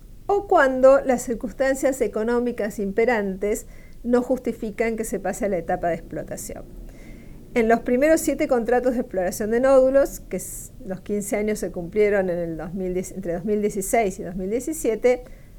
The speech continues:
se otorgó, lógicamente, la extensión porque todavía además no está,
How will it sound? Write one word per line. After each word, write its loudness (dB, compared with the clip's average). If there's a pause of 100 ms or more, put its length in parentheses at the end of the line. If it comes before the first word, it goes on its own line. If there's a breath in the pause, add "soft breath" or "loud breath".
(160 loud breath)
se 0
otorgó, 2
lógicamente, -4
la -6
extensión -4
porque -2
todavía 0
además -2
no -4
está, -2